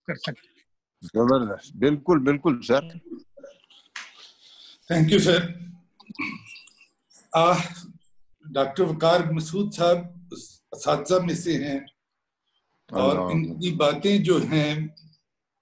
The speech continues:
Speaker 3: वो बहुत गौर से सुनने वाली होती हैं।
Speaker 2: शुक्रिया, शुक्रिया।
Speaker 3: आ,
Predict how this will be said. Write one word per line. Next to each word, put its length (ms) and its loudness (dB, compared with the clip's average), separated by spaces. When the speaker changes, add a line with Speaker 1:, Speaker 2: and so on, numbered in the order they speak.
Speaker 3:
वो 80 -2
बहुत 340 0
गौर 220 4
से 160 -10
सुनने 320 -10
वाली 320 -8
होती 500 -10
हैं। 320 -16
Speaker 2:
शुक्रिया, 360 -4
शुक्रिया। 640 -16
Speaker 3:
आ, 380 -2